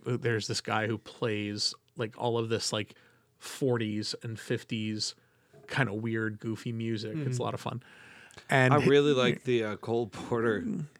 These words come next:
Speaker 1: Uh, yeah, the, the Cole
Speaker 3: Cole
Speaker 1: Porter
Speaker 3: Porter,
Speaker 1: actually singing
Speaker 3: Anything
Speaker 1: Anything
Speaker 3: Goes.
Speaker 1: Goes. Yeah.
Speaker 3: It's a really good version of it, and
Speaker 1: Yeah.
Speaker 3: it fits right in.
Speaker 1: And, um, he does exactly the same
Speaker 2: Mm-hmm.
Speaker 1: thing.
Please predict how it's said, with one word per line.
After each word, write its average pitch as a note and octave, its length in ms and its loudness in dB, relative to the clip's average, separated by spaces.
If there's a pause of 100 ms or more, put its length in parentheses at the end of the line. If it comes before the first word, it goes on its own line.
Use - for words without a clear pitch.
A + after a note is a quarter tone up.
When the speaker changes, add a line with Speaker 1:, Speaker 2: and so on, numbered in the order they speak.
(200)
Speaker 1:
Uh, E3 180 12
yeah, C#3+ 180 12
the, D3+ 220 6
the D3 160 2 (160)
Cole C#3+ 320 12
Speaker 3:
Cole D3 160 10
Speaker 1:
Porter C#3 240 12
Speaker 3:
Porter, C3 320 10
Speaker 1:
actually B2+ 440 10
singing B2+ 460 8
Speaker 3:
Anything - 20 10
Speaker 1:
Anything B2+ 420 10
Speaker 3:
Goes. B2+ 340 10
Speaker 1:
Goes. - 40 0
Yeah. A2+ 160 4 (200)
Speaker 3:
It's C#3+ 220 6
a D3 60 6
really B2 420 6
good A#2+ 160 6
version A2+ 400 6
of G2+ 120 0
it, G2+ 120 2
and G#2+ 120 0
Speaker 1:
Yeah. A2 80 2
Speaker 3:
it - 60 -4
fits - 260 2
right A#2 300 4
in. G#2+ 280 4 (200)
Speaker 1:
And, B2 380 -2 (100)
um, A2 460 2 (480)
he C#3 720 0 (320)
does C3 200 6
exactly A2+ 400 0
the A#2+ 40 2
same A#2+ 280 0
Speaker 2:
Mm-hmm. A#2+ 80 -2
Speaker 1:
thing. C3+ 440 2